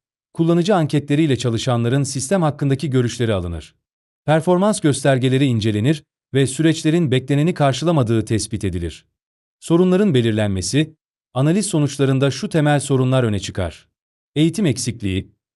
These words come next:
çalışanların büyük bir kısmı E R P'nin bazı modüllerini yeterince iyi kullanamamaktadır. Eksik entegrasyon,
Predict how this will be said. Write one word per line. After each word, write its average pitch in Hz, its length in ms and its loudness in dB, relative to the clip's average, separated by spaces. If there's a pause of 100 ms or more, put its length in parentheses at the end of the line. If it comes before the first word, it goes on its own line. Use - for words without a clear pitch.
(140)
çalışanların 170 720 2
büyük 175 240 0
bir 139 120 2
kısmı 131 440 -2
E 127 200 0
R 139 140 2
P'nin 143 360 0
bazı 151 300 2
modüllerini 123 520 0
yeterince 147 460 0
iyi 156 200 0
kullanamamaktadır. 95 960 -2 (520)
Eksik 147 300 -4
entegrasyon, 117 800 -2